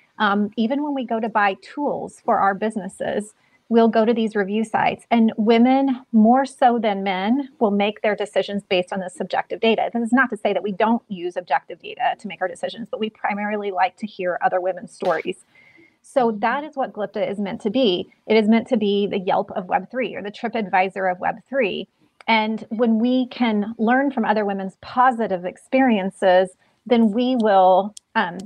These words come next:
feel a more sense of safety. But in actuality, the entire ecosystem does become more safe.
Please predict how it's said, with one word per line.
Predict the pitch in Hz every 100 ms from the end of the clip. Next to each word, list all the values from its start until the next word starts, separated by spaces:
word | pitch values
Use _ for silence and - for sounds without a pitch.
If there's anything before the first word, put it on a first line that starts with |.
| -
feel | 254 208 214 226 -
a |
more | 214 196
sense | 196 - 208 208
of | 185
safety. | - 180 185 233 254
But | 240 214 -
in | 240 226
actuality, | 226 240 - 285 214 214 240 262 269 _ _ _ _ -
the | 214 240
entire | 220 - 254 240 226 196
ecosystem | 226 214 190 - - 202 196
does | 180 190
become | - 208 - 190
more | 185 180
safe. | - 226 190 -